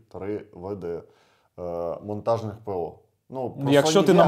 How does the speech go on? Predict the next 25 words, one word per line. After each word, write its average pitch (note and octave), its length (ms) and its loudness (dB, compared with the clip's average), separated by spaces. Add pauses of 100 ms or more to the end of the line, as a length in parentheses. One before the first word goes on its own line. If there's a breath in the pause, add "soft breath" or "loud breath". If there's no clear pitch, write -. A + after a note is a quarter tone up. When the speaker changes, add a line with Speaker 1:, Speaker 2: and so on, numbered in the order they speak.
Speaker 1:
Vegas D3 160 2
я D3 80 2
Speaker 2:
MacBook, G3 80 6
Speaker 1:
нічого B3 400 0
не A#2 120 -6
кажу. A#2 220 -4
Speaker 2:
якщо B2+ 380 2
ти D#3+ 100 -2
на D#3 100 0
MacBookці C#3 960 0
монтуєш B2 760 -2
в, A2+ 220 -4
е, A#2 840 2
Прем'єрі, A#2 760 0 (800 soft breath)
ну, B2+ 160 -6
є B2+ 220 -4
в A#2+ 100 -8
мене A#2+ 240 -8
питання G2 520 -10
все - 260 -20
ж - 160 -20
таки - 220 -20
до G#2+ 60 -20 (100)
Speaker 1:
Але, E3 200 4
Speaker 2:
тебе. - 120 -8